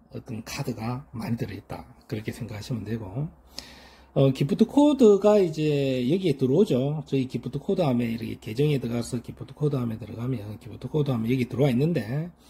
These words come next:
여기 코드를 복사하셔서, 코드가 들어오면 코드를 복사하셔서 여기 지금 메타버시, 어, 파워하우스 업그레이드용, 자, 여기에 이제 클릭을 하면, 어,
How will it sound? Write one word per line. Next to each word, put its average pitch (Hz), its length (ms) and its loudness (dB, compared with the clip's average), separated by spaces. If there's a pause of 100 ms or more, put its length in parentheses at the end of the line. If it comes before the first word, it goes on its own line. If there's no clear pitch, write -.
(420)
여기 214 200 8
코드를 240 500 4
복사하셔서, 123 1400 -2
코드가 170 400 2
들어오면 117 300 -4
코드를 160 340 0
복사하셔서 127 1040 -6 (760)
여기 147 180 4
지금 165 320 4
메타버시, 160 840 2
어, 131 260 -2
파워하우스 170 540 4
업그레이드용, 135 800 -2 (520)
자, 120 160 -4
여기에 160 480 4
이제 123 360 -2
클릭을 139 400 -4
하면, 147 560 -4 (960)
어, 117 380 -2